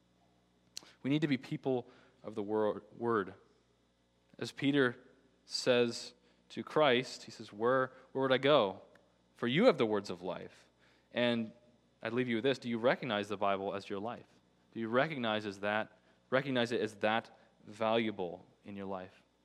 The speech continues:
All righty, I'm gonna close in prayer. Dear Heavenly Father, we thank you so much for your word, Lord, and as we saw today, we thank you for, for Christ, who, who is synonymous with the word. He is,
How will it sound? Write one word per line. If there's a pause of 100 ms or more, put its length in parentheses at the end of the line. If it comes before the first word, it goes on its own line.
(1040)
All
righty,
I'm
gonna
close
in
prayer. (1400)
Dear
Heavenly
Father,
we
thank
you
so
much
for (1040)
your
word, (580)
Lord,
and (280)
as
we
saw
today,
we
thank
you
for, (100)
for
Christ,
who, (300)
who
is (200)
synonymous
with
the
word.
He
is,